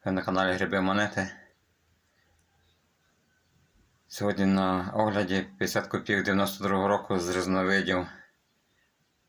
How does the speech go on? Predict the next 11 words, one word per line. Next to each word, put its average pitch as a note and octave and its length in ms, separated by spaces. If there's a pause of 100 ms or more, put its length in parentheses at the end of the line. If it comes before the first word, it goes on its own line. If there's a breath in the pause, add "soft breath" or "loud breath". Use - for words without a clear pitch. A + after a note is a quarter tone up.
(1000)
три G2+ 380
один G2+ 680 (480 loud breath)
А G#2 100
А F#2+ 380 (240)
М, F2 280 (1500 loud breath)
ціна G2+ 460
яких G2 880
двісті, F#2 640
триста G2 500
п'ятдесят F2+ 360
гривень. E2 440